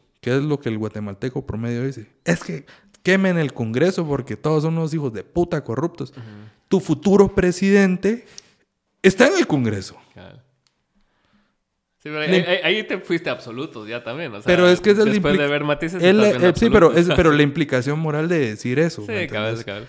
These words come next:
Speaker 1: De, de gritar, de gritar negro o gritar blanco, ¿me entendés?
Speaker 2: <laughs> Cabal.
Speaker 1: Es, por eso es, es un tema de matices y es un tema que tenés que ir jugando, ¿me
Speaker 2: Es que eso,
Speaker 1: entendés?
Speaker 2: eso es lo pisado de Semilla, siento yo, que, que es muy como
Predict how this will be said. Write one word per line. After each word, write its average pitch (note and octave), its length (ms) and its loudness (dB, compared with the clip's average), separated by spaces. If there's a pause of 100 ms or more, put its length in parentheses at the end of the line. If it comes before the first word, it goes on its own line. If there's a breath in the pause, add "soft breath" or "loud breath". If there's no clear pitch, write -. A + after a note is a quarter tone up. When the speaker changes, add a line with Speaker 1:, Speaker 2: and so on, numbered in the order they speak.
(140)
Speaker 1:
De, A#2+ 380 -2
de A2+ 180 -2
gritar, A#2+ 600 -2 (720 soft breath)
de A#2+ 200 -4
gritar A#2+ 400 0
negro F3+ 380 4
o C3 160 0
gritar A2+ 420 -4
blanco, D#3+ 420 2
¿me G2+ 160 -12
entendés? D3+ 380 -4
Speaker 2:
<laughs> - 120 -20
Cabal. A2 320 -12 (160)
Speaker 1:
Es, B2 240 -10 (300)
por A#2 160 0
eso C3+ 140 0
es, F3 180 -6 (240 soft breath)
es B2+ 120 -2
un G3 140 2
tema C#3+ 300 0
de C#3 60 2
matices D#3+ 520 -2
y C#3+ 60 -4
es B2 80 -6
un D3+ 160 -4
tema D3+ 260 -2
que D3 120 -4
tenés A2 280 -10
que B2+ 120 -6
ir C3 80 -2
jugando, G#3 520 -2
¿me B2 100 -2
Speaker 2:
Es A2+ 60 -4
que A2 80 -4
eso, F#3+ 100 -4
Speaker 1:
entendés? G#3 180 -6
Speaker 2:
eso G3 80 -6
es A3+ 80 -8
lo A#3 100 -10
pisado B2+ 300 -4
de A#2+ 80 -4
Semilla, A#2+ 400 -12
siento G#2+ 240 -14
yo, B2 240 -10
que, G2 320 -14 (100)
que A2 300 -10
es A#2 160 -16
muy B2 920 -10 (100)
como G2+ 560 -14